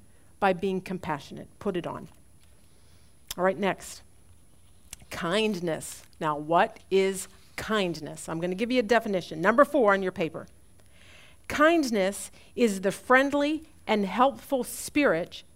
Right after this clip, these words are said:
spirit which seeks to meet the needs of others through kind deeds.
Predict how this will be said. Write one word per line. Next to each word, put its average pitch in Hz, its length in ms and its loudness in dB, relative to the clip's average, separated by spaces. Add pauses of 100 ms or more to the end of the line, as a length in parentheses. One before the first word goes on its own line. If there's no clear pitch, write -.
spirit 196 560 -2 (420)
which 233 280 2
seeks - 480 -2
to - 120 -2
meet 269 320 0
the 233 80 4
needs 220 340 0
of 196 160 0
others 196 560 4
through 202 440 -2
kind 208 540 -4 (220)
deeds. 160 640 -6